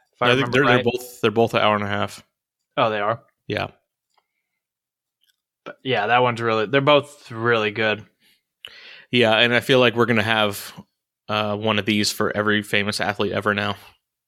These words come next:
Speaker 1: Oh, for sure.
Speaker 2: Like, the Tom Brady one's gonna be so upsetting, but, like, he did that one for himself. Like, he made it, but, like, the, you have to have the one twenty years later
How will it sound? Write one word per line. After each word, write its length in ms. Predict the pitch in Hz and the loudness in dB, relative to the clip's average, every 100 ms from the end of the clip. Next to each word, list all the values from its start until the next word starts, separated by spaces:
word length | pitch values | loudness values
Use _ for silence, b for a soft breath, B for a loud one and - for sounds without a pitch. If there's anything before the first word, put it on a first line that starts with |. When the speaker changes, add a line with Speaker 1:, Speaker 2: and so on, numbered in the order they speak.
| _ _ _ 262 | _ _ _ 2
Speaker 1:
Oh, 240 | 220 202 | 2 2
for 160 | - - | -4 -6
sure. 460 | - 160 85 - - _ - B B B B _ 104 | 0 0 -2 -8 -18 _ -20 B B B B _ -8
Speaker 2:
Like, 200 | 101 - | -8 -8
the 60 | |
Tom 200 | - 123 | -2 2
Brady 180 | 117 110 | 2 2
one's 240 | 101 101 101 | 2 -2 -2
gonna 160 | 104 | -2
be 340 | 104 104 101 101 B - | 0 0 0 -4 B -4
so 260 | - 131 | 2 2
upsetting, 460 | 101 - 104 104 107 | 2 0 0 0 -4
but, 200 | 98 - _ _ _ B B B _ _ _ _ _ _ _ _ | -6 -8 _ _ _ B B B _ _ _ _ _ _ _ _
like, 80 | 113 | -2
he 100 | 143 | 2
did 140 | 180 | 4
that 120 | 160 135 | 4 4
one 180 | 143 | 2
for 140 | 127 113 | 4 2
himself. 520 | 107 - 113 98 - | 2 2 2 0 -4
Like, 180 | 104 - | -8 -4
he 200 | 127 113 | 0 2
made 180 | 101 104 | 0 -2
it, 140 | - | -4
but, 120 | 107 | -4
like, 200 | 98 98 | -4 -4
the, 100 | 123 131 | -4 -2
you 140 | 123 | 0
have 140 | 131 - | 0 0
to 80 | |
have 180 | 120 117 | -2 -2
the 80 | 107 | 0
one 480 | 110 110 101 107 - _ - b b b _ | 2 2 2 -4 -10 _ -20 b b b _
twenty 260 | - 123 107 | -2 2 4
years 220 | 101 98 | 2 2
later 400 | 107 98 95 | 2 2 0